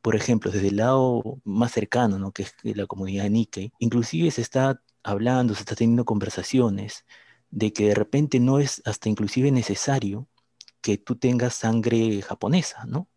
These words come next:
O que tus descendientes sean de Japón, sino en la medida de que tú, digamos, te identifiques con los valores japoneses, consumas, por así decirlo, la cultura y demás, en cierta manera ya podrías formar parte de la comunidad Nikkei, ¿no? No sé,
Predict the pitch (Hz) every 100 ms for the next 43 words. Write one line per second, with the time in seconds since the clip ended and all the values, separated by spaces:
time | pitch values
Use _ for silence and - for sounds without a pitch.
0 | _ - 98 104 110 98 - 101 110 123
1 | 113 - 113 104 - - 156 120 - 107
2 | 123 135 120 107 113 127 120 - 98 -
3 | 127 131 107 _ _ 101 98 98 95 98
4 | - 107 98 95 98 127 117 110 - 98
5 | 92 95 98 113 104 104 101 - - -
6 | - 98 104 110 113 113 107 - - 110
7 | 104 101 101 - - 104 101 123 110 -
8 | 101 - 110 113 110 98 98 - 120 104
9 | 98 98 98 104 135 - 123 120 123 127
10 | 113 117 127 117 - 113 117 - - 107
11 | 107 107 107 - 113 98 95 101 110 160
12 | 151 - 98 104 117 120 - 127